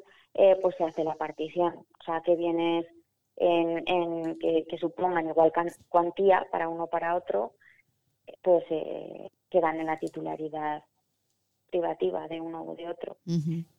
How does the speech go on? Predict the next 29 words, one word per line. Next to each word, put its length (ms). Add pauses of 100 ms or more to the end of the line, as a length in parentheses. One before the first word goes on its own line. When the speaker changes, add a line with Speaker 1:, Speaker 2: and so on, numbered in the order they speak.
(280)
Speaker 1:
Y 140
bueno, 380
pues 500
los 260
ante-, 340
los 220
bienes 260
anteriores 540
al 180
matrimonio 760 (360)
que, 840
que 60
estén 880 (160)
bajo 260
la 120
titularidad 680
de 200
uno 260
como 240
privativo 640 (160)
siempre 320
serán, 400
siempre 260
se 100
respetarán 720 (100)
como 140
privativos. 720 (260)
Speaker 2:
Sí. 380 (1400)
Speaker 1:
Eh, 800